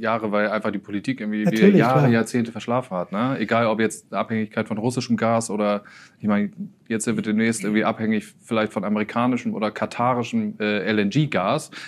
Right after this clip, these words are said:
Speaker 1: was auch unter ganz schlimmen Bedingungen,
Speaker 2: Klar.
Speaker 1: ähm, ja. Also ich glaube auch, dass Europa gut daran tut, sich generell, äh, unabhängiger zu machen.
Speaker 2: Lass uns Gezeitenkraftwerke bauen.
Speaker 1: Ja, genau, <laughs> richtig. Gezeitenkraftwerke.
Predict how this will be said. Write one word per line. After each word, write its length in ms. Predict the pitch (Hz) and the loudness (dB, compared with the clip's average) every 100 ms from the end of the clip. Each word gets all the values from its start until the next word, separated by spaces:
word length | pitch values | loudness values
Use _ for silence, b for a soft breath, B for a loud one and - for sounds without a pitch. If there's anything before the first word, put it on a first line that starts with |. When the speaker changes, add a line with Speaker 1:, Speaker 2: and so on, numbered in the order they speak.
| B | B
Speaker 1:
was 160 | - 101 | -6 -2
auch 160 | 117 113 | -2 0
unter 360 | 107 104 104 | 0 0 0
ganz 300 | 80 - 123 - | -2 -2 0 0
schlimmen 220 | 117 98 | 0 0
Bedingungen, 480 | 98 98 98 104 - | 0 -2 -2 -4 -6
Speaker 2:
Klar. 220 | - 156 | 2 2
Speaker 1:
ähm, 140 | 196 - - _ b b b b - | 2 -4 -18 _ b b b b -8
ja. 240 | 92 120 _ - | -8 -8 _ -2
Also 160 | 110 | 2
ich 200 | 113 - | 2 0
glaube 260 | 147 139 117 | 2 4 4
auch, 200 | 156 - | 2 0
dass 160 | 123 113 | -4 -2
Europa 400 | 110 139 147 139 | 0 2 2 0
gut 240 | 139 147 | 0 -2
daran 220 | 131 117 113 | 0 0 0
tut, 280 | - 156 - b b b | 0 0 -2 b b b
sich 340 | - 107 - 220 | -2 -2 -2 -12
generell, 680 | - 107 107 127 139 147 147 _ - - | -2 0 2 2 2 0 -4 _ -20 -8
äh, 320 | 113 107 104 - _ | -4 -2 -4 -8 _
unabhängiger 580 | - 127 107 101 95 98 | -2 0 0 -2 -4 -8
zu 100 | 104 | -8
machen. 80 | 98 | 2
Speaker 2:
Lass 120 | 226 | 6
uns 140 | 220 - | 6 4
Gezeitenkraftwerke 840 | 170 165 147 147 - 117 127 120 | 2 4 2 2 -2 -4 -6 -8
bauen. 280 | 113 120 123 | -8 -10 -6
Speaker 1:
Ja, 280 | 113 101 98 - | 2 2 2 4
genau, 220 | 143 110 90 | 6 6 2
<laughs> 120 | - | 4
richtig. 640 | 156 - 117 - - - 202 196 | 4 6 4 2 -2 -2 2 4
Gezeitenkraftwerke. 1080 | 147 - 196 160 135 113 104 110 110 - 120 | 4 6 6 6 4 4 4 4 2 4 2